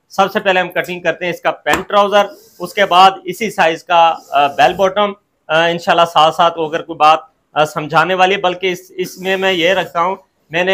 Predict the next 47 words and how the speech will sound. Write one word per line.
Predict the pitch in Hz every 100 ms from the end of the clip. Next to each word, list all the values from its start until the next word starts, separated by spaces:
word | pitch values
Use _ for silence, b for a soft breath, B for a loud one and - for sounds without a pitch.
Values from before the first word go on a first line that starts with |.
| 190 180
आ, | 160 165 170
pant | 175 180 190
trouser | 196 190 202
की | 190
भी | 185 185
cutting | 170 180 180
upload | 160 160 175 175
की | 185 180
है, | 175 175
bell | 165 156 170
bottom | 175 185 185
की | 190
भी | 190
upload | 180 175 175
की | 175 170
है। | 170
आप | 156
माशाल्लाह | 165 170 170 165
मेरे | 165
साथ | 156 170 - _ _ _
मुसलसल, | 175 185 185 180 180
आ, | 175 - _ 160 165 165
पीछे | 170 160 170
जुड़े | 151 202
हुए | 196 180
हैं | 170
मेरे | 165 165
viewers। | 160 160 165 156 _ _ _
आ, | 165 180 180
मेरा | 160 185 202 208
आज | 196 185 175
दिल | 196 196
कर | 202
रहा | 196
है | 202
कि | 202
आपसे | 196 170 196 208 214
इस | 185 -
चीज़ | 175 -
का, | 185
मैं, | 180 175 165
वो | 156
कहते | 160 175 190
हैं, | 170
exam | 123 165 180 185
लेने | 156 127 127
का। | 110